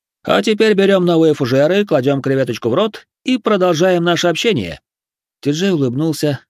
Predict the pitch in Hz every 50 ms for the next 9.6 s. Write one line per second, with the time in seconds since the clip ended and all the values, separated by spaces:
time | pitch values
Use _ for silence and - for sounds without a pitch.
0 | _ _ - 80 78 82 82 107 156 170 139 117 147 180 180 156 117 101 92 104
1 | 123 - - 120 107 117 117 113 101 90 87 82 - - 76 76 76 - - _
2 | _ _ _ _ _ _ _ _ _ _ _ - - - - - - 175 - -
3 | 165 151 131 120 117 117 113 110 107 104 101 - - 156 156 135 104 82 76 71
4 | - - _ _ _ _ _ _ _ _ _ _ _ _ _ _ - 175 175 170
5 | 165 160 - 151 135 139 131 131 143 151 143 143 135 131 127 - 113 110 110 113
6 | 127 151 151 - - - - - _ _ _ _ _ - 117 104 - 101 101 -
7 | 104 101 104 101 95 95 98 101 110 139 143 143 - - - 117 101 110 101 101
8 | 107 110 104 - 107 101 - 92 98 117 127 - - 107 - 110 101 95 - -
9 | 90 90 87 87 - - 73 - - - -